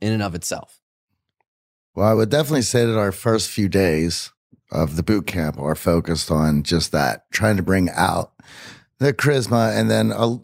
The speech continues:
Speaker 2: you know, for our participants, an opportunity to be able to, to put together a feedback loop so they're able to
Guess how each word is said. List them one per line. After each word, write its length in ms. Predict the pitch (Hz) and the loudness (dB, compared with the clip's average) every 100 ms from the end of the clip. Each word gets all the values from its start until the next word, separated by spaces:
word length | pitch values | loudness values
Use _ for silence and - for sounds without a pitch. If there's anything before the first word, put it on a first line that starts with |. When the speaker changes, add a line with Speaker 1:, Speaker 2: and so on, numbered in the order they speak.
| - - | -14 -8
Speaker 2:
you 140 | 135 | -6
know, 160 | 110 104 | -4 -8
for 580 | - - 127 120 117 117 - _ - | -8 0 2 4 2 0 -6 _ -4
our 200 | 107 107 | 0 0
participants, 840 | 113 110 175 160 123 120 120 98 | -2 -2 0 0 -4 -2 -2 -2
an 80 | 110 | -2
opportunity 920 | 113 120 117 - - 117 113 107 101 | 0 2 0 -2 -2 0 0 -2 -4
to 160 | 87 104 | -6 -8
be 240 | 107 107 | -4 -2
able 320 | 98 117 104 | 0 0 0
to, 340 | 101 104 98 92 _ _ - - - _ _ - | -4 -2 -2 -4 _ _ -20 -20 -20 _ _ -10
to 240 | - 123 | 0 0
put 280 | 98 147 143 | 2 0 2
together 400 | 147 127 120 113 | 0 2 4 2
a 40 | 104 | 0
feedback 600 | - 214 160 120 101 98 | 2 2 4 0 0 -2
loop 200 | 107 95 | -4 -2
so 160 | 127 | -2
they're 160 | 110 113 | 0 0
able 320 | 120 120 113 | 0 -2 -4
to 580 | - - 113 107 101 | -6 -8 -6 -6 -8